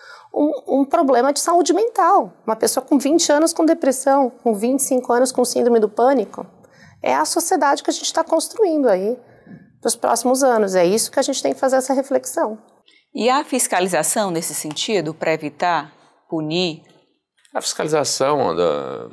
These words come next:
Speaker 3: promovida pela Superintendência Regional do Trabalho e Emprego, ela não cobre, evidentemente, todas as empresas, não é? E se prende mais aqueles direitos tra-, trabalhistas específicos, ou seja, aviso prévio, décimo terceiro, anotação de carteira, recolhimento de F G T S.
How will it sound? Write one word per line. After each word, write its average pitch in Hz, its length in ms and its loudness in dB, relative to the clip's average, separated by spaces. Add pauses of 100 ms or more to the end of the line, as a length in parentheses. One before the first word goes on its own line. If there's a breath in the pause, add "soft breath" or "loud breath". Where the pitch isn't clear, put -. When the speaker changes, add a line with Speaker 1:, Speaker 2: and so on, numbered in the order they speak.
Speaker 3:
promovida 92 460 -6
pela 85 480 -4
Superintendência 85 680 -6
Regional 82 300 -4
do 78 60 -18
Trabalho 78 340 -4
e 90 40 -10
Emprego, 110 520 -4 (880 soft breath)
ela 151 260 -2
não 254 160 -2
cobre, 143 480 0
evidentemente, 95 600 -4
todas 98 300 -6
as 95 220 -6
empresas, 80 600 -8
não 76 160 -8
é? 95 120 -4 (380 loud breath)
E 117 120 -10
se - 160 -2
prende 156 340 -2
mais 131 380 0
aqueles 120 260 -4
direitos 123 480 -2
tra-, - 260 -4
trabalhistas 92 760 -4
específicos, - 880 -4
ou 76 80 -10
seja, 76 540 -8
aviso 80 260 -10
prévio, 104 380 -4
décimo - 240 -10
terceiro, 95 480 -2
anotação 82 500 -4
de - 80 -14
carteira, 95 560 -2
recolhimento 80 480 -6
de - 60 -4
F - 140 -6
G 87 100 -8
T - 120 -4
S. 60 340 -2